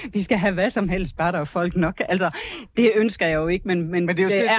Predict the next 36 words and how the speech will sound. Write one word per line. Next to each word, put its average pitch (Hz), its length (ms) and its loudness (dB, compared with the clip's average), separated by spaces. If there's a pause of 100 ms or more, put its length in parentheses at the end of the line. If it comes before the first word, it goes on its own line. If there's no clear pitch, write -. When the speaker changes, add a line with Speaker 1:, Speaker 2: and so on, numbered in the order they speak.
Speaker 2:
den 220 100 0
Speaker 1:
en 214 60 2
Speaker 2:
scenarie, 208 300 2
vi 160 100 -2
er 156 100 2
i. 151 40 0
Speaker 1:
syndens 135 180 -2
ude. 190 160 0
Og 208 120 0
det, 240 80 -2 (840)
grunden 285 320 2
til, - 120 -6
at 254 60 -4
jeg 214 160 2
reagerede 196 480 -2
på - 120 -10
det 190 160 -2
her, 196 220 -2
er 175 140 0
jo 170 100 -2
også, 196 180 -4
nu, 226 140 -6
nu 254 120 -4
kaster 247 320 -4
man 240 160 -2
igen 285 320 0
penge 285 240 -2
i - 20 -4
Kriminalforsorgen, 226 640 -4
hvilket 330 300 0
er 247 60 0
vigtigt. 226 420 -4 (140)
Men 214 100 -2
hvis 226 140 -2
man 220 160 -2
kaster 196 340 -4